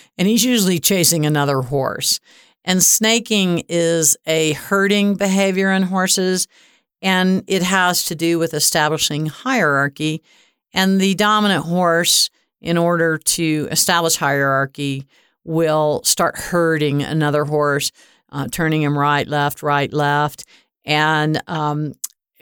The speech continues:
as if to gain authority over that horse. And so snaking is a behavior you see a horse is employing when they are, um, doing that. But a time that you might see snaking when it's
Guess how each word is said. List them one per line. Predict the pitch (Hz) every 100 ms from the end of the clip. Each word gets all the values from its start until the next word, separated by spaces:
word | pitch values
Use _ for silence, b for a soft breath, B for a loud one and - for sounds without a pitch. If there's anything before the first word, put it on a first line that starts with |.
| -
as | 165 156
if | 165 160
to | -
gain | 143 151 147
authority | 143 - 156 156 147 147 -
over | 147 139
that | 143 -
horse. | - 147 147 143
And | 147
so | 143 - 160 156 b b b
snaking | - - 208 208 196
is | 170 165
a | 165
behavior | 151 151 156 151 143 156 147 147 b b b
you | - 170 156 151 151 151
see | - - 160
a | 151
horse | 151 143
is | 143
employing | 135 135 139 _ _ _ _ - 254 262 165 151
when | 147
they | 147 143
are, | 143 139 135 -
um, | 156 143 143 143 - - - _ 156
doing | 151 165 160
that. | 147 131 139 151 b b b b -
But | 180 208 -
a | 196
time | - 277 359 392
that | 233
you | 214
might | 214 208 -
see | - 190
snaking | 180 - 190 180 - 180 165
when | 165 165
it's | 156 151 - - -